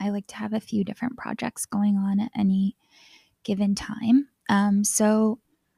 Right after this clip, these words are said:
the one thing that I'm working on is, um, just finishing up my third young adult novel, uh, which is called This Is Not a Dead Girl Story. Um, and that's coming out next summer. So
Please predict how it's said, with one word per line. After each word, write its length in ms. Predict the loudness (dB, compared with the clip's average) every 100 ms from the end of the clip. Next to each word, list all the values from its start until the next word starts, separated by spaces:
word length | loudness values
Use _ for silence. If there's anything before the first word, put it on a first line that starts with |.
| _ _ _
the 420 | 4 4 4 2 -4 _ _ _ _ _ _ _
one 320 | 4 8 8 8
thing 480 | 4 4 2 0 -4 -8
that 320 | -4 -2 0
I'm 80 | 0
working 260 | 0 -2
on 200 | 0 -2
is, 520 | 0 0 0 -2 -4 -6
um, 240 | -4 0 0
just 260 | 0 0
finishing 440 | 4 4 6 4 4
up 180 | 0 0
my 180 | 0 0
third 420 | 0 2 2 2
young 240 | 2 2
adult 240 | 2 0 -2
novel, 500 | -4 -4 -2 -2 -2 -4 -12 -20 -20 _ _ 0
uh, 300 | 2 2 2
which 260 | 0 0
is 120 | -2
called 360 | 0 0 0 0 -2
This 300 | 2 2 2
Is 180 | 4 6
Not 320 | 6 6 2 0
a 100 | 0
Dead 340 | 0 -4 -4
Girl 260 | -4 -4 -2
Story. 520 | -2 -2 2 6 6 2 _ _ _ _ _ 2
Um, 280 | 4 4 2
and 160 | 4 4
that's 240 | 2 -4
coming 320 | 2 6 6
out 160 | 6 6
next 280 | 4 4 0
summer. 380 | 0 2 4 4
So 260 | 4 2